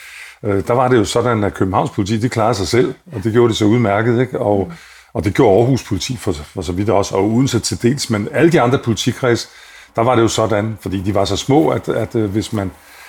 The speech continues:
havde drab, og man ikke lige umiddelbart kunne opklare det, så ringede man jo og bad om assistance hos rejseholdet. Mm. Så, så derfor har jeg jo været rundt i, i samtlige landets politikreds, men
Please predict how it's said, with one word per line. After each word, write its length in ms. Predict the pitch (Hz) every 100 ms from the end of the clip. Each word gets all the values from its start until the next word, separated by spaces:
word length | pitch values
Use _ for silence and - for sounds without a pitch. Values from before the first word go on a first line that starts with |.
| -
havde 220 | 120 160
drab, 300 | - 123 120
og 80 | 113
man 140 | 107
ikke 160 | 117 120
lige 120 | 117
umiddelbart 380 | 110 127 104 104
kunne 140 | 104
opklare 300 | 123 - -
det, 120 | 117
så 200 | 98 104
ringede 180 | 90 110
man 160 | 104 101
jo 120 | 98
og 80 | 95
bad 120 | 98
om 160 | 95 92
assistance 560 | 85 95 92 87 -
hos 140 | 98 82
rejseholdet. 440 | 82 92 101 -
Mm. 160 | 185 175 170 - - - -
Så, 300 | - 104 92
så 200 | 78 -
derfor 340 | 98 139 - 123
har 100 | 113
jeg 100 | 110
jo 80 | 117
været 240 | 110 104
rundt 240 | 107 113
i, 60 | 120
i 420 | 98 107 107 90
samtlige 420 | 80 - 98 117
landets 240 | 98 101 107
politikreds, 600 | - 92 101 - 107 -
men 180 | 120